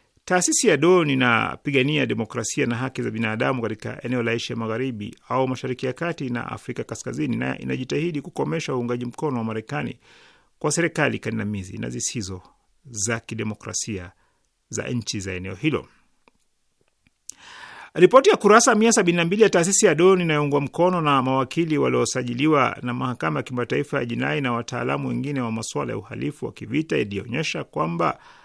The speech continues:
watawala wa zamani wa Marekani walikanyaga masharti ya mkataba wa Roma na mkataba wa mahakama hiyo kwa kuunga mkono jinai za utawala wa kizayuni wa Israel.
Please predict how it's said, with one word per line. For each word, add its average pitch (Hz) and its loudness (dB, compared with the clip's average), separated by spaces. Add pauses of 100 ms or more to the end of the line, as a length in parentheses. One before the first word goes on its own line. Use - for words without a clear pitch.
(640)
watawala 233 6
wa 233 10
zamani 208 6
wa 214 2
Marekani 196 2
walikanyaga 165 2
masharti 175 0
ya 165 2
mkataba 160 0
wa 156 6
Roma 170 4
na 151 2
mkataba 160 0
wa 151 0
mahakama 147 -2
hiyo 160 2
kwa 143 -4
kuunga 156 -6
mkono 156 -4
jinai 147 -2
za 127 -2
utawala 131 0
wa 117 -4
kizayuni 123 -2
wa 113 -4
Israel. 131 0